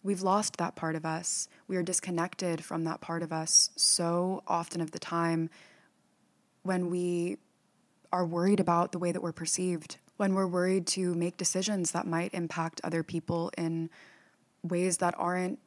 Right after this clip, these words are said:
convenient for them, when we people please, when we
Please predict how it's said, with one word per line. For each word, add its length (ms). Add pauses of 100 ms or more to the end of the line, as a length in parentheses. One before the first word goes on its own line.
convenient 500
for 240
them, 340
when 220
we 140
people 340
please, 500
when 260
we 380